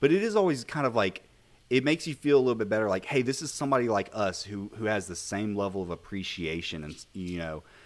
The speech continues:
like, uh, when you see, like, these newer canon authors, and, like, they'll re-, like, uh,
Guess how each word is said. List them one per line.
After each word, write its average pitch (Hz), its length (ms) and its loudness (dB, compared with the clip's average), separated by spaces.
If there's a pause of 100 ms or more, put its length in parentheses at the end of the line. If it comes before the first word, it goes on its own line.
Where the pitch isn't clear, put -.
(120)
like, 92 280 0
uh, 85 380 2 (460)
when 117 200 -2
you 107 80 -2
see, 117 300 -2
like, 98 180 0
these 95 200 -8
newer 101 360 0
canon 110 340 -8
authors, 87 380 -6
and, 87 120 -10
like, 85 200 -6
they'll 110 160 0
re-, 101 200 0
like, 95 180 -6
uh, 87 180 2